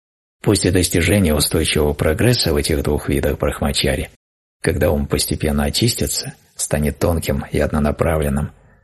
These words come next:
соблюдение брахмачарьи в мыслях облегчится. В начале пути избегайте общения, ненужных разговоров с людьми противоположного пола, ибо соблюдение брахмачарьи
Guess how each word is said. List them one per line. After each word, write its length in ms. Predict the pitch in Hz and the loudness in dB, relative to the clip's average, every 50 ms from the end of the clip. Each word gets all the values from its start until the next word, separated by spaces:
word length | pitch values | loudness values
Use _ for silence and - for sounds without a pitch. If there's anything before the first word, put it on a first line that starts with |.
| _ _ _ _ _ | _ _ _ _ _
соблюдение 640 | - - - 85 73 76 85 92 101 107 123 120 107 | -8 -4 -2 -2 0 0 0 0 2 4 4 4 4
брахмачарьи 720 | - - 85 - - 78 76 69 - - 90 107 110 92 76 | 4 2 0 0 0 -2 -2 0 0 2 2 4 4 4 2
в 60 | 67 | 2
мыслях 420 | 69 76 76 - - - - - | 2 0 0 0 0 -2 -2 -2
облегчится. 680 | 71 - 73 78 - - - - 78 - - - - - _ _ _ _ _ _ _ _ _ _ _ _ _ _ _ _ _ _ _ _ _ _ _ _ _ _ _ _ _ _ _ _ _ _ _ _ _ _ _ _ | -2 -2 -2 -4 -2 -4 -4 -4 -4 -4 -4 -6 -8 -8 _ _ _ _ _ _ _ _ _ _ _ _ _ _ _ _ _ _ _ _ _ _ _ _ _ _ _ _ _ _ _ _ _ _ _ _ _ _ _ _
В 40 | - | 0
начале 460 | 101 98 92 - - 110 113 113 101 | 2 2 2 4 4 4 4 4 4
пути 380 | 90 - 98 90 - 113 127 123 | 4 2 0 2 4 4 4 4
избегайте 640 | 101 82 76 - 80 90 90 104 104 - - 85 | 4 4 2 0 2 2 4 2 2 2 2 2
общения, 440 | 80 78 - - - 107 120 110 90 | 2 2 0 0 2 4 4 4 4
ненужных 540 | 80 78 76 78 82 78 82 80 78 - - | 4 2 2 2 2 0 0 0 -2 -2 0
разговоров 720 | - - 73 73 - 76 76 85 101 101 80 76 - - - - - - - | 0 0 0 2 2 2 2 4 4 4 2 0 -2 -4 -12 -12 -16 -18 -10
с 140 | - - - | -8 -4 0
людьми 300 | 92 87 - 76 76 101 | 0 0 2 2 0 0
противоположного 960 | 95 - 78 76 - - 80 78 76 - 78 78 80 78 73 76 80 80 76 76 | 2 2 0 0 2 2 2 2 2 2 2 2 2 2 2 0 0 0 0 0
пола, 400 | - - 76 69 69 69 - - - - _ _ _ _ _ _ _ _ _ _ _ _ | 0 -2 -2 0 -2 -4 -6 -8 -16 -20 _ _ _ _ _ _ _ _ _ _ _ _
ибо 180 | - 87 - 85 | -4 -2 0 0
соблюдение 640 | 82 - - 85 82 85 82 78 80 85 82 73 71 | 0 0 0 0 2 2 0 2 2 2 2 0 0
брахмачарьи 840 | - 78 78 - - - 78 78 - - 107 113 107 73 67 - | 0 0 -2 0 0 -2 -2 0 2 2 4 4 4 2 0 -4